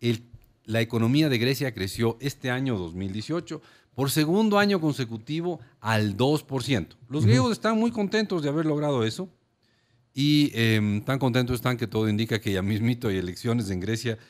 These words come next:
Speaker 1: y el actual presidente se va.
Speaker 2: Ya se va.
Speaker 1: ¿Sabes por qué se va? Porque hizo el programa de ajuste ideal, hizo el programa de ajuste perfecto,
Speaker 2: Mm.
Speaker 1: después de haber sido electo para justamente no hacer ese programa de ajuste.
Speaker 2: ¿Este es Tsipras?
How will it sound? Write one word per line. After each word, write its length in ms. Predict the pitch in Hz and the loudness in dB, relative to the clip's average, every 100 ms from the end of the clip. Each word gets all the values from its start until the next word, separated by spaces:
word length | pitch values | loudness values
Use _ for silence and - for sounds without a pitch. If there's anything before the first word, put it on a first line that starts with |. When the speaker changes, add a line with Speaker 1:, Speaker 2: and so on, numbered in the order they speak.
| _ | _
Speaker 1:
y 80 | - | -6
el 60 | 98 | -4
actual 240 | 98 113 | -2 -2
presidente 380 | 107 101 101 104 | -2 -4 -4 -4
se 60 | 85 | -8
va. 180 | 76 - - - _ _ _ _ | -12 -14 -18 -18 _ _ _ _
Speaker 2:
Ya 160 | 127 131 | -4 -2
se 100 | 143 | 0
va. 180 | 143 - - | -2 -4 -18
Speaker 1:
¿Sabes 220 | - 226 196 | -2 0 2
por 140 | 175 | 0
qué 80 | 190 | 2
se 80 | 180 | 2
va? 320 | 214 135 104 _ _ _ _ _ | 2 0 -4 _ _ _ _ _
Porque 420 | 139 147 139 - _ | 0 2 0 -2 _
hizo 220 | 180 - 190 | -2 4 4
el 60 | |
programa 400 | 156 135 151 180 | 4 2 2 4
de 80 | 139 | 2
ajuste 500 | 113 151 - 131 107 | 0 -6 -4 -4 -2
ideal, 480 | 107 92 151 131 98 120 | -4 -2 -2 -4 -10 -10
hizo 120 | 131 | -8
el 60 | |
programa 240 | 113 120 131 | 0 2 4
de 40 | |
ajuste 300 | 104 127 - 95 | 2 -2 -4 -6
perfecto, 500 | 85 139 151 127 131 _ | -4 -4 -4 -8 -10 _
Speaker 2:
Mm. 160 | 104 98 87 - | -12 -12 -14 -10
Speaker 1:
después 280 | 113 143 151 | -4 0 2
de 60 | |
haber 100 | 143 | 2
sido 220 | 127 147 | 2 2
electo 360 | 135 160 165 151 | 4 2 0 -6
para 160 | 120 107 | -4 -4
justamente 540 | 160 170 135 143 143 | -2 0 0 0 2
no 200 | 120 135 | 2 4
hacer 200 | 143 143 | 2 0
ese 120 | 131 123 | -4 -8
programa 360 | 98 101 104 | -6 -4 -4
de 80 | 82 | -6
ajuste. 380 | 78 76 - - | -10 -16 -16 -10
Speaker 2:
¿Este 140 | 123 135 | -6 -4
es 60 | |
Tsipras? 500 | - 151 190 104 - | -4 -2 0 -2 -8